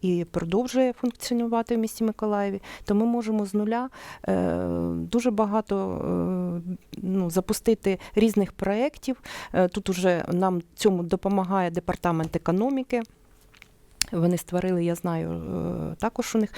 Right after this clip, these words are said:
У нас існує і морський кластер, і тому, е, якось ми будемо проводити ці паралелі і будемо і залучати,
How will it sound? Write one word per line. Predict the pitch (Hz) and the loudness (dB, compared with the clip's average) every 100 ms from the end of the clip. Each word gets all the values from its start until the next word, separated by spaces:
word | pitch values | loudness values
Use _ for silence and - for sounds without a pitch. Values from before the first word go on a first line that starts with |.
| - | 0
У | 220 | 4
нас | 233 - 214 | 4 4 0
існує | 214 202 214 202 180 170 - | 0 2 2 2 2 -2 -2
і | 175 160 | 0 0
морський | 156 - - 294 | -2 -2 0 2
кластер, | - 240 233 - 220 - - - - | 4 4 2 -2 -4 -4 -14 -14 -6
і | - 220 | 0 2
тому, | 240 233 240 262 262 240 - | 4 2 4 2 0 -2 -2
е, | 196 202 196 | -2 0 0
якось | 196 208 214 - | 0 -2 -4 0
ми | 214 | 0
будемо | 202 202 208 | 2 2 0
проводити | 196 208 202 202 196 190 | 0 -2 -2 -2 -2 -4
ці | - 190 | -6 -2
паралелі | 196 196 208 233 254 208 | 0 2 2 0 -2 -4
і | 190 | -4
будемо | 175 214 190 - | -2 0 0 0
і | 185 | -2
залучати, | 180 185 190 - 214 - 190 | 0 0 0 0 -2 0 -4